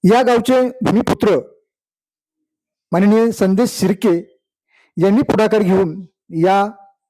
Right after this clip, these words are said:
गावाचा कायापालट करण्यासाठी सुरुवात केली आणि आज काही वर्षांपूर्वी ओसाड असलेलं हे गाव, दुष्काळग्रस्त असलेलं हे गाव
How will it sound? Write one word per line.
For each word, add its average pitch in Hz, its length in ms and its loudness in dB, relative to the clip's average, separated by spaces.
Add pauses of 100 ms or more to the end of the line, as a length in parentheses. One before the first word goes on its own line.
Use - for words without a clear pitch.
(160)
गावाचा 160 440 0 (400)
कायापालट 185 640 0 (340)
करण्यासाठी 160 440 -4
सुरुवात 143 340 -2
केली 117 200 -6 (560)
आणि 190 140 2
आज 196 360 0 (520)
काही 196 240 2
वर्षांपूर्वी 240 760 0 (360)
ओसाड 240 320 0
असलेलं 196 380 0
हे 170 100 0
गाव, 147 280 -2 (1800)
दुष्काळग्रस्त 240 600 0
असलेलं 202 320 0
हे 190 60 2
गाव 165 320 0